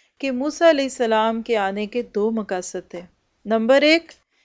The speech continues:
बनी इसराइल को फ़िरौन के चुंगल से आज़ाद कराना, और दूसरा था तौरात मिलना। अभी तक कोई तौरात नहीं मिली,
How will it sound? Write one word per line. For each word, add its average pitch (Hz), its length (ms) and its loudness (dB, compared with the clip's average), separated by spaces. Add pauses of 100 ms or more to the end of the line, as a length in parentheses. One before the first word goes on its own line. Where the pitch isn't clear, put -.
(180)
बनी 233 480 0
इसराइल 233 600 2
को 254 340 2
फ़िरौन 214 640 -2
के 226 260 2
चुंगल 202 540 -6
से 247 180 -2 (140)
आज़ाद 226 400 -8
कराना, 175 400 -12 (1800)
और 208 140 0 (120)
दूसरा 277 440 2
था 269 200 4 (920)
तौरात 196 440 -2
मिलना। 180 340 -10 (580)
अभी 277 340 2
तक 320 240 4
कोई 277 200 0
तौरात 226 420 2
नहीं 214 120 -4
मिली, 170 280 -8